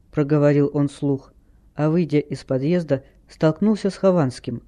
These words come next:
"Кирюха, привет!" "Ну, что там?" "Кошмарики, Мексика и Венесуэла". "Чего?" ошалел Хованский.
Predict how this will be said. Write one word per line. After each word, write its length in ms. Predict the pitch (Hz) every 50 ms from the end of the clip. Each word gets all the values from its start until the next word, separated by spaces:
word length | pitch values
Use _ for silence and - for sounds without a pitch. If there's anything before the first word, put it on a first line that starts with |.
| - - _ _
"Кирюха, 540 | - - 185 180 160 139 139 - 175 185 185 - _ _ _
привет!" 440 | - 143 143 135 127 127 139 135 - - _ _ _ _ _ _ _ _ _
"Ну, 200 | - 156 147 -
что 280 | - - - - 175 165
там?" 260 | 170 139 123 120 120 - _ _ _ _ _ _
"Кошмарики, 800 | - 196 185 - - - 196 208 208 170 147 135 - 139 127 - - _ _ _ _
Мексика 540 | - 180 226 254 247 - - 180 - - 180
и 240 | - - - 170 175
Венесуэла". 800 | 160 156 151 156 143 - - 139 135 139 135 123 123 120 120 - _ _ _ _ _ _
"Чего?" 580 | - - 220 226 196 165 170 196 214 226 - - _ _ -
ошалел 420 | 190 - - 202 202 196 190 185
Хованский. 680 | - - 196 185 180 180 170 165 - - - 156 156 -